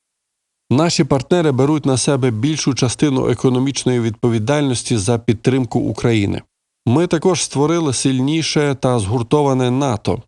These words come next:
яке зміцнює нашу безпеку за рахунок сили наших союзників, одночасно даючи зрозуміти, що ми захищатимемо кожен дюйм території нато,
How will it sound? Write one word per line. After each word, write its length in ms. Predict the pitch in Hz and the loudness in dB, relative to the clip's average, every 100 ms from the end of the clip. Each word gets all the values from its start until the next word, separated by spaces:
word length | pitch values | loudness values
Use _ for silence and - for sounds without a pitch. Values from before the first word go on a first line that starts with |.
| - | -2
яке 320 | 113 117 147 | 0 2 2
зміцнює 640 | 110 170 196 - 120 117 | 0 -2 -2 -2 0 2
нашу 300 | 120 113 117 | 0 0 0
безпеку 680 | 101 104 - 156 160 175 156 - - | 0 0 0 -2 0 0 0 -6 -6
за 280 | 101 120 123 | -2 0 2
рахунок 440 | 117 - 131 120 | 0 0 -2 -2
сили 420 | - 139 147 151 | -2 0 0 0
наших 320 | 127 123 - 117 | -2 -2 -4 -4
союзників, 720 | 135 135 113 92 90 87 - | 0 0 0 -2 -4 -6 -6
одночасно 640 | - 117 120 113 110 - 113 | 0 2 2 2 0 2 0
даючи 360 | 110 110 - | 2 0 0
зрозуміти, 640 | 113 110 110 117 165 175 117 | 0 0 0 0 0 0 -2
що 180 | - | 0
ми 140 | 120 117 | 0 2
захищатимемо 920 | 104 - - - 127 - 117 113 107 | 0 -2 -4 -2 0 0 0 0 -2
кожен 400 | - 123 110 110 | 0 0 0 0
дюйм 360 | 95 123 127 110 | 0 0 0 0
території 600 | 113 107 113 110 104 101 | 0 0 2 0 2 2
нато, 420 | 120 135 151 | 0 2 0